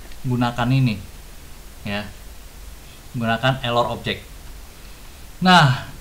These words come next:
jika kita di sini throwing, kita punya exception sendiri dalam hal untuk, eh,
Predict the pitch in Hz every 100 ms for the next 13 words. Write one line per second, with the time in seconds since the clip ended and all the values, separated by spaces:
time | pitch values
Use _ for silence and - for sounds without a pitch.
0 | - - 160 180 156 - 240 226 175 -
1 | 151 131 143 135 160 151 - - - -
2 | 170 175 214 254 247 208 180 156 156 151
3 | 147 127 147 139 160 160 147 131 165 180
4 | 120 127 - - - - - 139 139 135
5 | 160 196 208 151 147 147 240 - - -
6 | 135 127 123 123 127